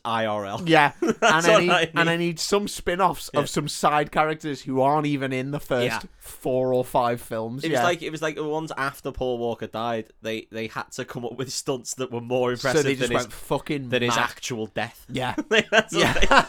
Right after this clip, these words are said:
Speaker 1: they, <laughs> no, I can't do that.
Speaker 2: The thing is, this film's just about cars.
Speaker 1: It's just about cars, isn't it?
Speaker 2: But every subsequent film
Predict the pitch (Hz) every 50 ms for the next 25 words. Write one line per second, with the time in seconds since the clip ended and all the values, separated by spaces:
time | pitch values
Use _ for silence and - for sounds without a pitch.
0 | - - - 381 - - - - _ _ - _ _ _ - 254 - - 262 277
1 | 277 131 113 107 - 143 143 123 98 98 110 240 - - - - - - _ -
2 | 190 190 - 285 294 311 277 220 214 277 349 247 160 151 143 147 - - - _
3 | _ _ _ - - _ _ _ _ - 196 349 - - - 370 262 277 262 -
4 | - 302 - - - 226 208 190 190 190 - - - 143 120 113 151 196 254 247
5 | 254 - - - - - - - - - 147 - - - 226 208 - - - -
6 | - _ - - - - 214 214 185 202 220 196 - - - 185 175 - - 247
7 | - 196 170 165 - - - 170 196 220 202 175 151 147 143